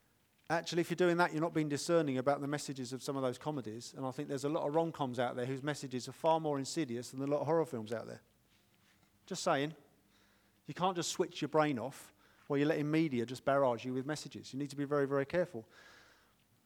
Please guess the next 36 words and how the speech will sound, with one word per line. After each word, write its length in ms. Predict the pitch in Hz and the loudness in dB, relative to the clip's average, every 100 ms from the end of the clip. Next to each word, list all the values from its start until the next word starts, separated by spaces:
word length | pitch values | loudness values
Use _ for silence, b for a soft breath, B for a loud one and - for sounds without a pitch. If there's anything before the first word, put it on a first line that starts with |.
| _ | _
There's 200 | - 160 | 0 2
a 40 | 165 | 6
big 560 | 175 214 - - - | 8 8 6 -6 -2
difference 460 | - 208 - 131 147 | 4 4 4 0 0
when 100 | 175 | -2
it 40 | |
comes 200 | 170 180 | 2 0
to 80 | - | 4
leisure 280 | 170 180 156 | 8 8 6
activities 560 | 151 - 143 135 131 131 | 2 2 0 -2 -4 -4
as 100 | 131 | 0
well, 200 | 139 120 | 2 2
though. 160 | 110 | 0
Bi-, 180 | 107 175 | 0 0
there's 200 | 170 143 | 2 0
a 60 | 156 | 2
big 180 | 190 | 2
difference 400 | 175 185 - 143 | 4 2 2 -6
between 320 | - 139 156 143 | -6 -4 -2 0
self-comfort 840 | - 156 135 180 180 - 127 - - b b b b b | 2 2 2 0 0 0 0 0 -6 b b b b b
and 120 | 131 | -8
self-care. 680 | - 139 123 - 143 107 101 - _ _ b b b b _ _ _ _ _ _ _ _ _ _ _ _ _ | -2 -2 0 0 0 -2 -8 -16 _ _ b b b b _ _ _ _ _ _ _ _ _ _ _ _ _
There's 200 | - 143 | -2 4
a, 240 | 143 143 143 | 6 8 8
uh, 180 | 139 147 - | 6 6 0
a 80 | 143 | -2
Christian 400 | - 185 - 175 | 2 2 4 4
author 260 | 175 - | 2 2
called 200 | 135 139 | -2 -2
Sarah 320 | - 165 151 143 | 2 4 6 6
Bessey, 340 | 147 135 135 | 4 4 0
and 80 | 123 | -4
she 100 | 143 | -2
says 260 | 131 139 | 0 0
this, 220 | - 117 - | 2 -2 0
"Self-comfort 880 | - 214 214 - 214 185 147 165 | 6 8 8 6 4 4 6 6